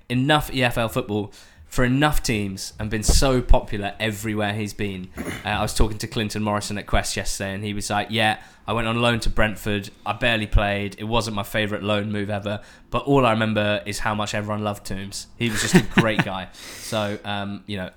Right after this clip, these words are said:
even more reason to be happy for Diago Raga, for Morecambe. The last time they won before this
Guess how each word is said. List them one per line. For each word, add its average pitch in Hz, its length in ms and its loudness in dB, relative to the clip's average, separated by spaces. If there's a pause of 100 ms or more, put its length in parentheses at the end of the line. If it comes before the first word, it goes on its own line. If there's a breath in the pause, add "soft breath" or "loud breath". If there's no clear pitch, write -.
(160)
even 113 440 2
more 123 240 2
reason 110 340 2
to - 100 -8
be 104 100 -2
happy 104 360 2
for 104 420 -4
Diago 104 400 -2
Raga, 131 420 6
for - 140 -8
Morecambe. 117 480 2 (400 loud breath)
The 120 40 2
last 143 360 6
time 120 160 4
they 113 100 2
won 110 240 2
before 110 300 0
this - 300 -4